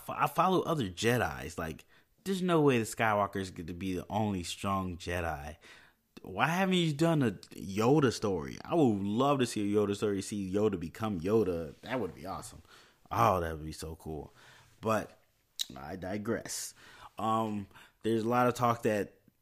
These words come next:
the sky, the title means that, um, Luke is gonna come back. Um,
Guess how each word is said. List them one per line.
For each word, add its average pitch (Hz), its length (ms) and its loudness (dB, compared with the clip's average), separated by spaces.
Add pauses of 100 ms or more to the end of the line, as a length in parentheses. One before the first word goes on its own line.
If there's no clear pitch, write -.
the 107 120 -6
sky, 110 540 -2
the 95 220 -4
title 107 440 2
means 104 320 0
that, 92 280 -2 (220)
um, 90 300 -8
Luke 113 280 2
is 110 140 -2
gonna 101 200 -4
come 104 280 -2
back. 98 500 -4 (680)
Um, 90 380 -8